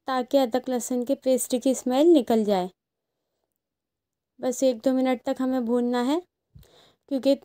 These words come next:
हमारा जो ऑयल है वो काफ़ी गर्म हो चुका है, तो ये जल्दी एक दो मिनट में ही भुन जाएगा अदरक लहसुन का पेस्ट। अब इसके साथ हम डाल देंगे इसके अंदर प्याज जो हमने मिक्सी में पीस कर रखी थी।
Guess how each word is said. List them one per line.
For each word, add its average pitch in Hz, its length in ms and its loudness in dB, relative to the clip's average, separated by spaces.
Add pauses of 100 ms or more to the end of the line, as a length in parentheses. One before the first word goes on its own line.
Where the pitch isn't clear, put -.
हमारा 254 380 0
जो 277 280 4
ऑयल 247 300 0
है 277 80 2
वो 285 140 2
काफ़ी 262 320 0
गर्म 240 300 2
हो 247 160 0
चुका 240 320 0
है, 285 180 0 (520)
तो 262 60 -10
ये 269 220 0
जल्दी 254 400 0
एक 240 260 0
दो 262 120 2
मिनट 247 300 0
में 240 120 2
ही 311 140 6
भुन 262 240 2
जाएगा 233 440 0 (420)
अदरक 233 280 -6
लहसुन 240 320 -4
का 254 120 -4
पेस्ट। 277 400 2 (160)
अब 240 140 -4
इसके 247 240 -2
साथ 247 240 -4
हम 254 160 -2
डाल 226 220 -2
देंगे 233 240 0
इसके 254 200 0
अंदर 277 280 0 (720)
प्याज 226 460 0 (160)
जो 254 200 0
हमने 247 420 -2 (600)
मिक्सी 254 380 -2
में 311 200 0 (500)
पीस 254 200 -2
कर 262 160 0
रखी 240 300 0
थी। 214 200 -2